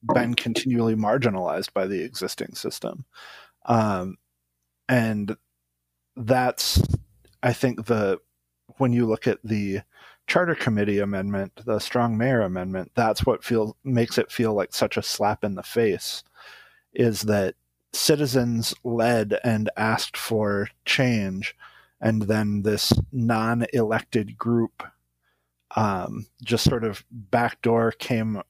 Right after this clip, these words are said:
around and said, "No, actually, since you seem like you're going to have some success with your idea for a charter amendment, what we're going to do is try to pass a charter amendment at the same time that does the opposite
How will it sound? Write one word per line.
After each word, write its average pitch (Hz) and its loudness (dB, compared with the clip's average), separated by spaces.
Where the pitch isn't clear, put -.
around 110 0
and 104 -4
said, 104 -2
"No, 117 0
actually, 113 2
since 127 -2
you 139 2
seem - 2
like 139 0
you're 131 0
going 131 0
to 131 0
have 120 0
some 117 -6
success - -4
with 110 -6
your 139 4
idea 110 0
for 104 -6
a 95 -6
charter 104 -6
amendment, 98 -8
what 131 2
we're 147 2
going 127 0
to 131 -4
do 113 0
is 107 -2
try - -2
to 110 -2
pass 110 0
a 107 -2
charter 107 -2
amendment 101 -4
at 104 -2
the 117 -6
same 110 0
time 117 0
that 101 -2
does 107 0
the 98 -2
opposite - 0